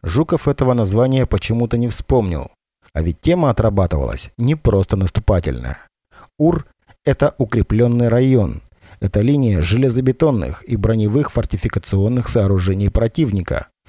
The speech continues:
которые прикрыты противотанковыми рвами, минными полями и другими заграждениями. На строительство укрепленного района требуются огромные расходы и много лет.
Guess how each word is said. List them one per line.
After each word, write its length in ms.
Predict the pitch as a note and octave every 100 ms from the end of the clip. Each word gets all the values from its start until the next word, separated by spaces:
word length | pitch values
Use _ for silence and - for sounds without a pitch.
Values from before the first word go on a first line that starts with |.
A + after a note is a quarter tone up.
| - _
которые 400 | B2 - C#3+ C3+
прикрыты 640 | - B2+ E3 G3 - - _ _
противотанковыми 920 | - G#2 C3 A#2+ C3+ B2+ G#2 G2+ G#2+
рвами, 480 | G#2 A2 C#3 C#3+ F2+ - -
минными 500 | A2 B2+ G#2 F#2+ F#2
полями 540 | G2 B2+ D3+ A2 D2 -
и 60 | A#2+
другими 420 | C#3+ D3 G2+ D#2
заграждениями. 960 | C#2+ F2 G#2+ A2 A#2 E2+ D#2 D2 - - _ _ _ -
На 160 | F#2
строительство 640 | F#2 G#2 C3 C#3 C3+ C#3 C3
укрепленного 680 | B2 B2+ A#2+ B2 A2+ G2+ F#2+
района 480 | G2 C3 D#3+ F2 -
требуются 560 | - A#2+ C3+ B2+ - A2+
огромные 440 | F#2+ A#2 A#2+ A#2
расходы 480 | A#2 - - G2+ G#2
и 180 | - A2+
много 380 | A#2 A2+ G#2
лет. 380 | B2 B2+ D#2 -